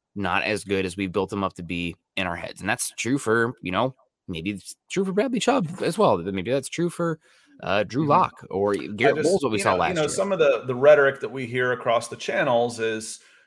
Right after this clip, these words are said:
Speaker 2: you know, Fandry, or, uh, Shurmur's ruining this guy. He's still in the development of that guy. It's like, you know, maybe, and I'm not,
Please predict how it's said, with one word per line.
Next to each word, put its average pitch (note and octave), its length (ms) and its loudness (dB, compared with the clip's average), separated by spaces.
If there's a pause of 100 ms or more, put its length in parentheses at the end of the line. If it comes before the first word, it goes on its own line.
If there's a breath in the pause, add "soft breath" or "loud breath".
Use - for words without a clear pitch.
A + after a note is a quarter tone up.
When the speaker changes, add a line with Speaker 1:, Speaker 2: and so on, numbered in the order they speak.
(100)
Speaker 2:
you A#2 100 -14
know, G#2 140 -4
Fandry, C#3 560 -4
or, A#2+ 140 2
uh, G#2+ 240 2
Shurmur's E3 460 -2
ruining D3+ 360 0
this C#3 180 0
guy. A2 340 2
He's G2 120 -12
still D3+ 160 -6
in D#3+ 60 -2
the D#3 60 0
development C#3+ 440 6
of A#2 60 -4
that B2+ 220 2
guy. G#2 220 0
It's G2+ 180 -6
like, B2+ 120 -8 (100)
you - 80 -16
know, D3+ 120 -16 (100)
maybe, F#3 640 -8
and C#3+ 100 -8
I'm F#3 100 -10
not, F3+ 200 0